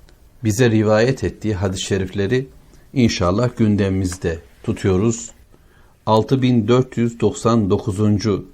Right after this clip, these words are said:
hadis-i şerifle de birlikteyiz elhamdülillah.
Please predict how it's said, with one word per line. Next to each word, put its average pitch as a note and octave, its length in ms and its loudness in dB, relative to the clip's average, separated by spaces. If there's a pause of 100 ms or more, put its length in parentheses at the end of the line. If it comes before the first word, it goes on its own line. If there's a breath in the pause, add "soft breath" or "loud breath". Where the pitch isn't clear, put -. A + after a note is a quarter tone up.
(200)
hadis-i G2+ 380 -2
şerifle A2+ 440 -2
de C3+ 180 2
birlikteyiz F#2 720 -4
elhamdülillah. D#2+ 680 -6